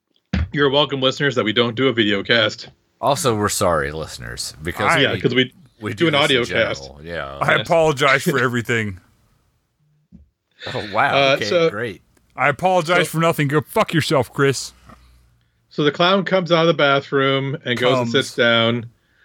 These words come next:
Speaker 1: And then the manager guy goes back. Oh, no, the manager guy goes back to the bathroom because the clown's been back there a while and starts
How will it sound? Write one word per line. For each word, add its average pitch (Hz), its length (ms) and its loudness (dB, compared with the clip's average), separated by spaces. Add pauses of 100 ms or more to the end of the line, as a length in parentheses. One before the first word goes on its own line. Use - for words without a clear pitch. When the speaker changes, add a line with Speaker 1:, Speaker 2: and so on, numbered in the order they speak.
(340)
Speaker 1:
And 120 680 2 (360)
then 131 540 0
the 117 80 -4
manager 143 320 2
guy 135 260 4
goes 123 200 0
back. 139 300 2
Oh, 202 80 2
no, 196 140 2
the 160 80 0
manager 196 260 2
guy 175 180 2
goes 156 220 0
back 151 220 2
to - 40 -20
the 147 80 -2
bathroom 139 280 2
because 120 120 -6
the 120 60 -4
clown's 143 280 0
been 127 140 0
back 123 240 2
there 107 120 4
a 101 40 2
while 101 440 0 (640)
and 117 460 2
starts 151 360 0